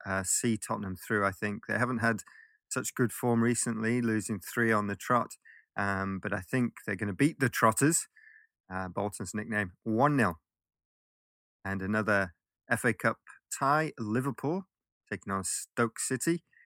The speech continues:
Uh, Liverpool will be feeling pretty good after their midweek victory over Derby rivals Everton. They beat them three nil, so they've,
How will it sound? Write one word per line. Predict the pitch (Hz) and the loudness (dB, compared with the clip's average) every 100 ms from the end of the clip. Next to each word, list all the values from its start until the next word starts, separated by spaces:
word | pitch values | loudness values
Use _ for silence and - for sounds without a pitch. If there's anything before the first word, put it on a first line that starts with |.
| _ _ _ | _ _ _
Uh, | 95 98 | -6 -2
Liverpool | 101 113 110 - 113 107 107 104 | -2 -2 -4 -2 2 2 2 0
will | 104 107 98 | 0 0 0
be | 110 | -2
feeling | 101 - 117 113 107 | -4 -2 0 2 0
pretty | - - 127 - 135 | -2 -4 -6 -4 -6
good | 117 139 131 | 0 2 6
after | 123 117 110 | 4 2 0
their | 107 | 0
midweek | 104 107 123 120 117 120 107 - | 2 2 2 0 2 2 0 -4
victory | 101 123 - 113 104 | -6 -6 -4 -4 -2
over | 107 104 101 98 95 | 0 0 0 0 0
Derby | 110 107 104 104 | 2 2 2 2
rivals | 104 104 95 98 95 - _ _ _ - | 4 4 2 -4 -4 -8 _ _ _ 0
Everton. | 117 135 147 160 - _ | 2 2 0 -4 -6 _
They | 101 | -8
beat | 104 117 | -8 -6
them | 92 - - | -10 -12 -2
three | 120 117 | 2 4
nil, | 107 123 | 2 0
so | - 104 | -2 -4
they've, | 98 98 | -4 -4